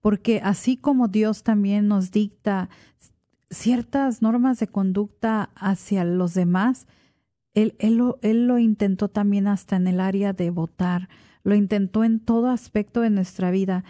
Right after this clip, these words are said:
Yo de verdad no comprendo cómo es que a veces queremos vivir nuestra vida como en cajitas. Eh, en un lado somos católicos y en otro no.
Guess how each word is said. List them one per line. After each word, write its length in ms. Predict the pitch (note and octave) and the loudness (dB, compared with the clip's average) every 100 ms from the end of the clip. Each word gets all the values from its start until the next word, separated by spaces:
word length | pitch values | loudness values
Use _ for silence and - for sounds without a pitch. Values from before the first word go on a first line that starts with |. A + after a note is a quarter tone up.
| - - _ - | -18 -20 _ -2
Yo 200 | G3+ A3 | 2 2
de 120 | A#3 | 0
verdad 240 | A3 A3 | 0 0
no 140 | G#3+ A3 | -2 -2
comprendo 540 | A3+ G#3 G#3+ G#3 G#3 | -2 0 0 0 -2
cómo 240 | A3 G3+ | -2 0
es 140 | G#3 - | -2 -2
que 100 | G#3+ | -2
a 60 | |
veces 340 | F#3 F#3 G#3 - | -2 -2 -4 -2
queremos 480 | G3+ F#3+ F#3+ G3+ F#3 | -4 0 0 -2 -2
vivir 380 | G3 G#3 A3 | -2 0 0
nuestra 360 | G#3+ F#3+ - F#3+ | 0 -2 -2 -4
vida 320 | F#3+ F#3+ G3 | -2 -2 -4
como 280 | F#3+ F#3+ F#3+ | -2 -2 0
en 80 | F3+ | 0
cajitas. 680 | E3+ - G#3 - F#3 - _ _ _ _ - | -2 -2 -4 -2 -8 -8 _ _ _ _ -6
Eh, 360 | F#3+ F3+ F3+ F#3 | -2 0 0 0
en 120 | G3 | 0
un 140 | G3+ | 2
lado 260 | G#3+ G#3 G#3+ | 0 0 -2
somos 380 | - G3+ G3+ - | -2 -2 -2 -2
católicos 640 | F#3 F#3+ G3 G3 G3 F#3 | -6 -2 -2 -2 -4 -4
y 60 | F3+ | -2
en 100 | F3+ | -2
otro 280 | F3 F#3 F3+ | -2 -2 0
no. 280 | F#3 F3+ | 0 -2